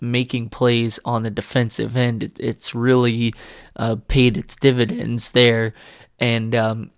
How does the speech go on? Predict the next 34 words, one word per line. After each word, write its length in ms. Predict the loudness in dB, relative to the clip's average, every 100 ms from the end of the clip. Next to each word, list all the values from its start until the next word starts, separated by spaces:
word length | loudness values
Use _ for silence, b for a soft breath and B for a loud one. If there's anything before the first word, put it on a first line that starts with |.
| -6
and 420 | -4 0 0 4
they're 120 | 4
getting 300 | 4 4 6
offensive 760 | 4 4 2 0 2 0 0 -2
contribution 760 | 0 0 -2 0 0 0 -4
from 260 | -4 -4 -2
everyone. 460 | -4 -4 -6 -6 -6
You 80 | -4
know, 140 | -4
Nick 260 | -2 -4 0
Vucevic 720 | 0 0 -2 -2 -2 -4 -10 -6
has 280 | -2 -2 -2
been 440 | -2 -2 -2 -8 B B B
putting 320 | 0 2 4 2
up 220 | 2 0
some 240 | -4 -4
pretty 340 | -2 0 0 0
solid 540 | 2 4 4 2 0
numbers, 460 | -2 0 0 0 0
especially 600 | 0 2 2 4 2 2
heading 280 | 2 2
into 300 | 0 0 0
the 160 | 2 2
All-Star 500 | 2 2 0 0 0
break. 380 | 0 -2 -2 -8 B B B
You 160 | -8 -4
know, 180 | 0 0
he, 480 | 0 0 2 0 -4
uh, 300 | -6 -4 -4 -6
was 640 | -12 -16 -4 2 4 4
in 160 | 2 2
the 160 | 0
All-Star 580 | 2 0 0 0 0 0
game, 420 | 0 0 0 -4